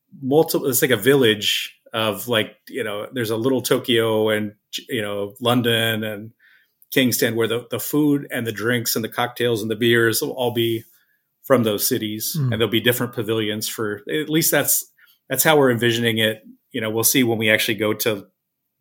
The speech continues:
Speaker 1: to, you know, get the tents and everything and the bars, what that runs. But that's kind of the vision right now. So, you know, it's more, more than just the bands. It's kind of a, a bigger experience and, you know,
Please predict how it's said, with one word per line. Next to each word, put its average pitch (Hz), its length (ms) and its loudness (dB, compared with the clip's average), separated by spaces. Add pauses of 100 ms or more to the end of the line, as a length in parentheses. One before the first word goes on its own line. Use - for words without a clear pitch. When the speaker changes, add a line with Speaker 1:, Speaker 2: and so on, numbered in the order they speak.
Speaker 1:
to, 139 80 -10
you 123 180 -6
know, 101 260 -4
get 113 160 -2
the 110 60 -6
tents 113 340 -4
and 110 60 -4
everything 110 420 -2
and 104 100 -8
the 101 60 -8
bars, 104 540 -2 (600)
what 104 160 -6
that 95 140 -4
runs. 101 300 -8
But - 140 -12
that's 127 200 0
kind 160 140 0
of 123 60 0
the 110 80 -2
vision 110 260 0
right 101 200 -2
now. 101 260 -8
So, 101 380 -6 (500)
you 104 80 -6
know, 104 100 -4
it's 104 160 -4
more, 135 400 0 (420)
more 139 300 4
than 135 140 0
just 120 180 -4
the 113 60 -2
bands. 107 320 -2
It's 107 120 -6
kind 107 180 -4
of 104 80 -12
a, 104 280 -8 (240)
a 131 60 -12
bigger 110 340 -2
experience 107 720 -2
and, 98 280 -8 (580)
you 107 80 -12
know, 92 260 -10